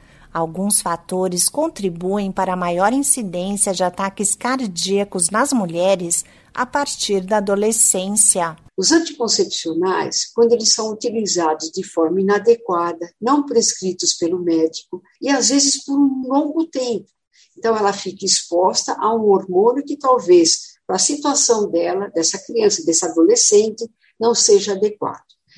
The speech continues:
Speaker 2: Depois vem a gravidez. Durante a gravidez existem complicações como pré-eclâmpsia, que é a hipertensão da gravidez, a diabetes gestacional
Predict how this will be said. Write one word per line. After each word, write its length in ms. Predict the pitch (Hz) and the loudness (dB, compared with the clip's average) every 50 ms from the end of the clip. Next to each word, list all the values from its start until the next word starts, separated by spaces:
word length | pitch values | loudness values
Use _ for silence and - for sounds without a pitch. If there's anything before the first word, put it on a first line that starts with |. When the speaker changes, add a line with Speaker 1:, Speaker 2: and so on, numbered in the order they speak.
| - - _ _ | -20 -20 _ _
Speaker 2:
Depois 440 | - 233 285 302 - 330 339 320 294 | -2 0 0 2 4 4 4 6 6
vem 180 | 330 320 330 330 | 6 6 6 6
a 40 | |
gravidez. 880 | 285 269 320 320 311 339 330 311 185 175 185 185 185 185 - - - - _ _ _ _ _ _ _ _ - | 4 2 2 2 2 2 2 0 0 -4 -4 -4 -4 -6 -8 -8 -10 -12 _ _ _ _ _ _ _ _ 0
Durante 300 | 202 233 285 302 294 254 | 2 2 4 4 2 2
a 40 | 233 | 2
gravidez 680 | 214 220 190 175 180 170 175 247 269 247 208 - - | 2 2 0 0 -4 -8 -4 0 4 4 4 4 2
existem 440 | 359 - 214 214 - - 220 202 190 | -4 -6 -6 -6 -6 -4 -4 -4 -4
complicações 1300 | - 285 330 330 320 - 208 196 - - 160 - - - - - 508 453 349 - - - - - - _ _ _ _ _ | 0 4 4 4 4 2 -4 -10 -10 -10 -10 -8 -6 -2 2 2 4 4 2 2 0 -4 -8 -10 -12 _ _ _ _ _
como 380 | - - 190 170 151 147 - _ _ _ | -2 0 0 0 0 -6 -10 _ _ _
pré-eclâmpsia, 800 | - 214 208 226 233 - - 285 226 196 190 190 190 - 208 202 | 0 2 4 4 2 2 0 0 2 2 2 2 0 -4 -4 -4
que 140 | - - | -4 0
é 20 | 175 | 0
a 40 | 180 | 0
hipertensão 680 | 190 190 196 180 190 - 190 180 170 - - 233 262 262 | 0 2 0 0 2 2 0 0 2 2 2 2 2 2
da 120 | 240 214 | 0 -2
gravidez, 840 | 185 190 190 190 190 190 185 - - 165 165 165 - - - - _ _ _ - | -2 -2 -6 -6 -8 -10 -6 0 2 2 2 2 -2 -4 -8 -12 _ _ _ -6
a 80 | 175 | -4
diabetes 680 | - 190 180 170 - - 175 202 240 254 - - 240 | 0 2 0 0 2 2 2 4 4 2 0 -2 0
gestacional 920 | 226 240 233 - - 202 196 - - 202 196 190 170 151 151 151 151 156 | 2 2 2 2 0 -2 -4 -4 -2 -4 -4 -4 -4 -6 -6 -6 -8 -10